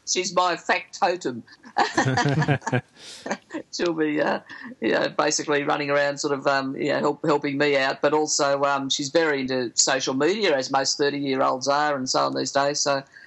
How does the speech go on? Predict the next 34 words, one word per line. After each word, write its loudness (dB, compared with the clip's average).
um, 0
but 2
you 2
know, 2
I 2
know 2
also 2
costumes -2
are 2
very, 0
very, 2
um, 0
popular. 0
A 2
lot 2
of -8
people 2
love, 0
you 0
know, 2
costuming. -2
So, 2
and -2
Highlander's 0
fabulous -2
for -8
that. 0
When -2
you -4
think 0
of -2
all 2
of -2
the -2